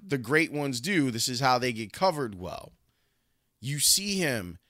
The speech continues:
bringing the beat writers in. Like, this level of access, especially, like, post-game, it doesn't really exist anymore.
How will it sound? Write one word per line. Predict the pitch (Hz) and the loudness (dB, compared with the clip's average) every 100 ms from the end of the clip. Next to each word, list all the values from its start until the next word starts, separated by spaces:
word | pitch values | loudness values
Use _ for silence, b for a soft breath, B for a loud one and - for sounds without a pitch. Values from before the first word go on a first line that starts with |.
| _ _ _ - | _ _ _ -16
bringing | 98 120 147 151 143 131 120 | -6 0 4 4 4 2 0
the | 113 | -2
beat | 101 120 - | -2 -2 0
writers | 107 104 104 101 | 0 0 -2 -4
in. | 98 90 73 - b b b | -6 -6 -10 -18 b b b
Like, | 110 113 | -6 0
this | 131 220 - | 2 4 4
level | 247 202 151 | 0 0 0
of | 117 | 2
access, | 113 127 - 110 95 - - - | 2 4 2 2 0 0 0 -2
especially, | - - 147 - 127 98 | -2 2 4 4 2 -2
like, | 87 87 | -6 -6
post-game, | 120 117 - 139 139 139 139 b b b b b b b b b b _ | -2 0 0 0 0 0 -4 b b b b b b b b b b _
it | 156 139 | 0 4
doesn't | 156 170 160 123 | 6 6 4 0
really | 123 143 135 | 2 2 2
exist | 117 95 104 127 - | 0 0 2 4 4
anymore. | 139 143 151 151 151 160 | 2 2 2 0 0 -6